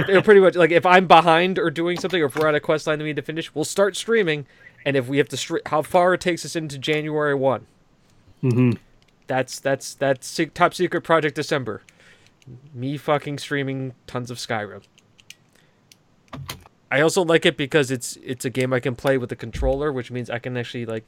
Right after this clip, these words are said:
Speaker 1: relax, like, recline back in my chair and stuff, and don't have to mouse and keyboard it if I don't want to.
Speaker 2: Right.
Speaker 1: So it adds,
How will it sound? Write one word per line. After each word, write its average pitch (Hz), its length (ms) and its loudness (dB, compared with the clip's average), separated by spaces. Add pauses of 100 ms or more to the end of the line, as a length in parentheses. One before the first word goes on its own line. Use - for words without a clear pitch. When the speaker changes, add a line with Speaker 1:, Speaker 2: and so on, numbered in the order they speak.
Speaker 1:
relax, 120 400 -2
like, 123 240 -6 (460)
recline 123 440 -6
back 117 280 -4
in 117 60 -8
my 107 140 -10
chair 117 240 -6
and 123 120 -8
stuff, 131 220 -8
and 113 120 -14
don't 113 160 -6
have 113 120 -12
to 131 100 -6
mouse 117 240 -8
and 123 100 -12
keyboard 127 380 -10
it 127 120 -8
if 123 120 -10
I 117 60 -6
don't 120 200 -8
want 127 180 -10
to. 156 160 -8 (800)
Speaker 2:
Right. 113 360 4 (920)
Speaker 1:
So 117 360 -6
it 139 120 -2
adds, 156 400 2